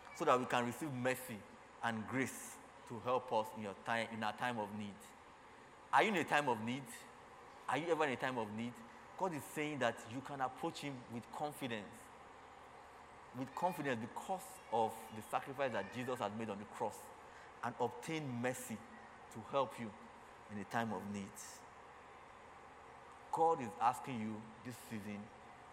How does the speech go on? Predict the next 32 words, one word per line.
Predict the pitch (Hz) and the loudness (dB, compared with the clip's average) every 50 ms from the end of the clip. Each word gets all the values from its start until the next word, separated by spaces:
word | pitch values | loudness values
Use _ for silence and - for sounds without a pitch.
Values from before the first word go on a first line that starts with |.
| - - - | -14 -6 -4
approach | 110 107 - - 143 135 - - 123 | -4 -4 0 0 -2 0 0 -2 -4
me. | 113 104 101 - - - - - - - - - - - - - - - - | -4 -6 -6 -8 -12 -14 -14 -16 -16 -16 -16 -16 -16 -16 -16 -16 -16 -10 -8
Be | 120 - - | -8 -6 0
confident. | - - 480 - - 147 127 123 104 98 98 - - - - - - - - - - - - - - | 2 2 2 2 0 0 0 0 0 -2 -6 -10 -12 -14 -14 -16 -16 -16 -16 -16 -16 -16 -16 -14 -12
It's | - - | -6 -2
my | 139 123 | 0 0
nature | 113 123 143 147 - 156 | 2 2 0 2 2 0
to | 143 127 | 0 0
be | 107 101 107 95 - - | -2 -4 -4 -4 -4 -4
graceful, | 123 127 120 - - 113 101 98 - - - - - - - - - | -2 -2 -2 -4 -6 -8 -8 -10 -12 -14 -16 -16 -16 -16 -16 -12 -8
to | 208 | -6
be | 220 214 - - | -6 -4 -2 -2
gracious. | 139 131 - - 123 - - - - - - - - - - - - | -2 -2 0 0 -2 -2 -4 -6 -12 -14 -14 -16 -16 -16 -12 -6 -6
Approach | 110 113 - - 156 147 - - | -6 -6 -4 -2 -2 -2 -2 0
me | 135 | 0
with | 113 104 | 0 2
confidence. | - 117 110 113 113 104 101 95 101 104 - - - - - - - - - - - | 2 2 2 2 0 -2 -2 -2 -4 -6 -10 -12 -14 -14 -16 -16 -16 -16 -8 0 2
And | 123 123 127 | 2 4 4
may | 127 127 | 4 4
we, | 131 135 143 - - | 4 2 0 -2 2
God | - 160 151 139 - | 4 4 6 6 4
give | - 139 | 2 0
you | 127 120 | 2 2
the | 120 113 98 - | 0 0 0 2
grace | 135 156 180 185 - - - - - - - - - - - - - - | 4 4 4 4 2 -2 -8 -10 -10 -12 -14 -14 -14 -14 -14 -14 -2 2
to | 135 117 | 4 4
approach | - - - 160 135 - | 4 4 2 2 2 2
him | - 131 123 117 | 2 2 2 2
with | 113 - | 0 2
confidence | 127 120 113 120 117 120 117 113 113 | 2 2 2 4 4 4 4 4 2
in | 107 113 | 0 0
Jesus' | 117 117 113 117 110 | 2 4 6 6 6